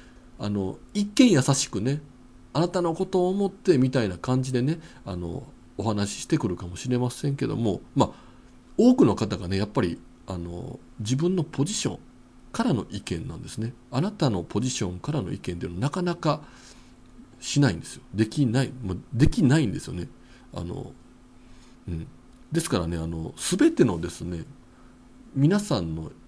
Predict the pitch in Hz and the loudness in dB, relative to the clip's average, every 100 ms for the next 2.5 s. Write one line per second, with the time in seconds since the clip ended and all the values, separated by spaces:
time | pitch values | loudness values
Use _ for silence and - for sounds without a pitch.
0 | - 131 147 151 143 143 139 120 120 - | -2 0 2 2 0 -2 -2 -2 -2 -4
1 | 90 87 85 90 196 247 135 101 107 107 | -6 -6 -10 0 4 6 6 4 4 2
2 | 113 120 104 95 85 | 0 -2 -4 -4 -6